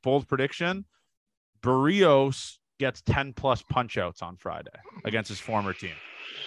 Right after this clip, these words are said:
'Cause he did it, actually. He did that at the Rogers Center. Do you guys remember that?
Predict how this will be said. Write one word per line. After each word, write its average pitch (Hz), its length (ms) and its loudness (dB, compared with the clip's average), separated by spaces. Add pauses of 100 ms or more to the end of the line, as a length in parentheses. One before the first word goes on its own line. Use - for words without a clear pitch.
(880)
'Cause 175 160 4
he 214 100 8
did 220 160 8
it, 277 80 8
actually. 202 320 6
He 190 80 4
did 214 160 4
that 254 80 8
at 196 60 0
the 185 80 4
Rogers 220 320 6
Center. 123 160 2
Do 120 80 2
you 160 60 6
guys 170 100 2
remember 180 220 0
that? 285 200 2